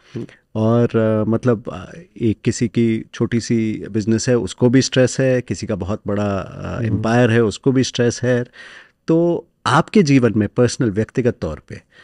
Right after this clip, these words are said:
Speaker 2: आप स्ट्रेस लेते हैं, और अगर स्ट्रेस लेते हैं तो उससे कैसे डील करते हैं?
Speaker 1: अ, आपको जान के हंसी होगी, एक किस चिड़िया का नाम है मुझे नहीं पता।
Speaker 2: <laughs>
Speaker 1: कारण एक बात है।
Speaker 2: आपको देख के वो लगता है कि आप स्ट्रेस बिल्कुल नहीं लेते।
Speaker 1: कारण एक है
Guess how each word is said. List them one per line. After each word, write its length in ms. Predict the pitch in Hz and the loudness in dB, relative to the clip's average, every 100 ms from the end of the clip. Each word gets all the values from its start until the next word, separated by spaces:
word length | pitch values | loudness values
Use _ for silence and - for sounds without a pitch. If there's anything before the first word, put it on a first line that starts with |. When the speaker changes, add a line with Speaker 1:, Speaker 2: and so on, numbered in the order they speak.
| - _ _ - | -20 _ _ -6
Speaker 2:
आप 180 | 123 | -4
स्ट्रेस 540 | - - - 151 156 - | -4 -8 0 2 2 4
लेते 320 | 147 147 160 | 2 2 2
हैं, 240 | 151 185 | 2 0
और 180 | 180 110 | -4 -4
अगर 120 | 113 | -2
स्ट्रेस 420 | 120 - 131 120 123 | -2 -2 0 0 0
लेते 240 | 117 - | -2 0
हैं 140 | 120 | -2
तो 140 | 123 117 | -2 -6
उससे 260 | - - | -6 -8
कैसे 560 | 110 107 - 101 92 - - | -4 -4 -4 -6 -6 -10 -8
डील 220 | 98 92 | -6 -6
करते 340 | 90 85 - | -8 -16 -16
हैं? 160 | 87 _ _ _ _ _ _ 139 | -16 _ _ _ _ _ _ 2
Speaker 1:
अ, 40 | |
आपको 460 | 147 139 139 139 151 | 4 6 4 4 2
जान 220 | 131 131 | 4 4
के 120 | 190 | 0
हंसी 240 | 160 - | -6 -2
होगी, 380 | 139 123 127 151 - _ _ - | 0 0 -2 -8 -10 _ _ -4
एक 160 | 143 143 | -2 0
किस 200 | 170 - | 0 0
चिड़िया 260 | 151 151 | 2 4
का 120 | 147 143 | 4 4
नाम 200 | 139 139 | 4 4
है 80 | |
मुझे 220 | 131 127 123 | 2 2 2
नहीं 100 | 123 | 0
पता। 340 | - - - _ - - - - 170 - 165 - | -2 -14 -20 _ -4 4 4 6 2 4 0 2
Speaker 2:
<laughs> 0 | 147 - - - | -4 -4 -12 4
Speaker 1:
कारण 300 | 147 160 165 | 8 8 8
एक 160 | 143 123 | 6 6
बात 200 | 117 139 | 4 6
है। 140 | 147 | 4
Speaker 2:
आपको 140 | 123 | 6
देख 260 | 151 147 147 | 8 8 6
के 120 | 190 | 6
वो 320 | 175 170 160 | 6 6 6
लगता 320 | 135 107 - 143 | 4 2 2 2
है 180 | 95 | 2
कि 120 | 90 98 | -2 -4
आप 140 | 110 | -4
स्ट्रेस 320 | - 135 123 | 0 2 2
बिल्कुल 240 | 123 113 135 | 0 2 2
नहीं 140 | 117 | 4
लेते। 60 | 90 | 6
Speaker 1:
कारण 280 | 151 170 | 8 10
एक 220 | 170 160 135 | 8 6 4
है 220 | 110 | 0